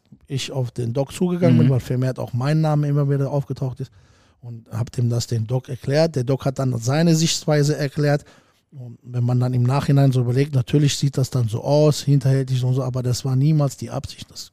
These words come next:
Speaker 1: können wir definitiv beschwören, weil es war ein fairer Zweikampf, mega geil, was beide Mannschaften sich abgeliefert haben,
Speaker 2: Mhm.
Speaker 1: immer Kopf an Kopf rennen. Und wir haben eigentlich so bisher Brunninghausen nie so in, in, in der Öffentlichkeit irgendwas so,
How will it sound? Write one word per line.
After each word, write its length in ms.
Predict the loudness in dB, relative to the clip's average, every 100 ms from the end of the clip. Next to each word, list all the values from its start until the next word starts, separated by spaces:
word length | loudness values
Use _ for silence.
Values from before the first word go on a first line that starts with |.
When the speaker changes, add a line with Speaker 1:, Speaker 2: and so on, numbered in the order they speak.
| -20
Speaker 1:
können 240 | -18 -18
wir 80 | -18
definitiv 680 | -18 -16 -14 -10 -2 -2 -2 _ _ _ _ _ _
beschwören, 520 | -10 -6 -2 0 0
weil 140 | -2 -4
es 160 | -2
war 80 | 2
ein 40 | 2
fairer 360 | 4 6 6
Zweikampf, 560 | 4 2 2 4 2 0
mega 320 | -2 -2 0
geil, 360 | 0 2 2 2 -4 _ _ _ _ _ _ -2
was 180 | 0 0
beide 320 | 0 0 2
Mannschaften 440 | 2 2 0 0
sich 180 | -2 -4
abgeliefert 520 | -6 -2 0 0 0
haben, 140 | 0 2
Speaker 2:
Mhm. 80 | 2
Speaker 1:
immer 140 | 0
Kopf 240 | -2 -4
an 120 | -4 -4
Kopf 280 | -4 -4 -2
rennen. 260 | 0 0 -4 _ _ _ _ _ -6
Und 280 | -2 -2 -2
wir 160 | -4 0
haben 160 | 0
eigentlich 440 | 0 -2 -2 -4 -6
so 240 | -12 -6 -2
bisher 340 | -2 -2 -4
Brunninghausen 680 | -2 0 0 2 2 4 2 _ _ _ _ _ _ _ _ -14
nie 280 | -4 0 0 -2 _ _
so 340 | -12 -4 -4 -2
in, 200 | -4 -4
in, 180 | -6 -8
in 160 | -8
der 100 | -6
Öffentlichkeit 480 | -2 0 0 -2 -4
irgendwas 400 | -2 0 0 -2
so, 400 | -2 -2 -4 -6